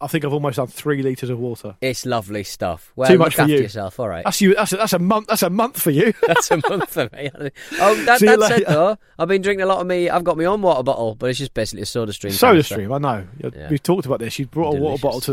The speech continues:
Speaker 1: the meeting a while back, and it was a Soda Stream bottle, and I thought, "He's doing more harm than good there." Anyway,
Speaker 2: <laughs>
Speaker 1: let's go. And we'll be back on Thursday for more of this. Hello at luke and pete show dot com is the email address.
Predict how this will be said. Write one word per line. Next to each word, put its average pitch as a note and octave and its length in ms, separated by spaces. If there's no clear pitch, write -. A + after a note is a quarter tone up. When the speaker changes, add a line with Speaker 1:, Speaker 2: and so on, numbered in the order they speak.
Speaker 1:
the A#2 40
meeting C3+ 320
a A2+ 60
while A2+ 200
back, B2 200
and A#2+ 100
it - 60
was B2+ 100
a A#2+ 60
Soda D3 300
Stream A#2+ 240
bottle, A#2+ 220
and B2+ 60
I B2+ 60
thought, C3+ 240
"He's D#3+ 140
doing D3 180
more D3 220
harm C#3+ 180
than C3+ 80
good A#2 180
there." A#2+ 200
Anyway, G3+ 380
Speaker 2:
<laughs> - 40
Speaker 1:
let's G3 260
go. F#3 220
And F3 80
we'll E3+ 100
be E3 60
back G#3 220
on F#3+ 80
Thursday F3+ 380
for D#3 80
more E3 180
of D#3+ 60
this. D#3 100
Hello F#3 220
at F3+ 80
luke E3+ 140
and D3+ 80
pete D#3 160
show B2+ 80
dot D3 120
com D3 200
is B2 100
the D3+ 60
email D3+ 180
address. C#3+ 260